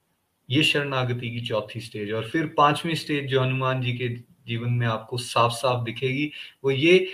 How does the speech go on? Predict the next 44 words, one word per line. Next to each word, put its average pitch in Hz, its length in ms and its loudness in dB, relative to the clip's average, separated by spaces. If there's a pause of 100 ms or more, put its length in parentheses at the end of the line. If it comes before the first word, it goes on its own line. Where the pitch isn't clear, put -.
(240)
even 226 340 4
शरणागति 196 720 6
होने 175 320 0
का 160 220 2
भी 156 240 -2
अहंकार 120 520 0
ना 107 140 -4
होना 98 500 -6 (840)
कि 127 120 -8
मुझे, 131 340 -2 (300)
भाई 123 120 -4
ये 139 280 -6
कई 151 180 -4
बार 156 220 2
ये 170 140 4
भी 196 120 4
हो 170 120 4
जाता 123 280 -2
है, 147 60 -2
हाँ, 160 100 2
हम 156 140 0
तो 156 120 -6
शरणागत 131 560 -4
हो 101 80 -6
गए 101 120 -4
भाई, 98 180 -8 (140)
हम 120 160 0
तो 127 80 -2
माला 113 300 0
कर 113 160 -4
रहे 107 180 -6
हैं, 110 80 -2
हम 113 140 -6
तो 117 100 -8
ये 110 160 -4
कर 107 180 -8
रहे 104 160 -4
हैं, 110 60 -4
हम 110 120 -8
तो 113 120 -10
वो 110 160 -8
कर 110 160 -8
रहे 104 180 -8
हैं, 120 160 -14